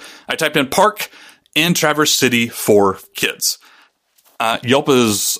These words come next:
number one, which I feel like I could probably beat out. It's actually ten best playgrounds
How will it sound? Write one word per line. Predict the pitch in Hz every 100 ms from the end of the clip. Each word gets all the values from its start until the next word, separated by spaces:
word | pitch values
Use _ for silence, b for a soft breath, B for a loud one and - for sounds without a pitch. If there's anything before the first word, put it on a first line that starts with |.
| -
number | 120 113 101 95
one, | 107 226 -
which | 120 120
I | 104
feel | 123
like | 107 104
I | 98
could | 98 95
probably | - - 107 101 101 113 135 139 143 147
beat | 117 127 127
out. | 127 156 -
It's | -
actually | 139 - 123
ten | - 143
best | 110 - -
playgrounds | - 110 208 92 - - -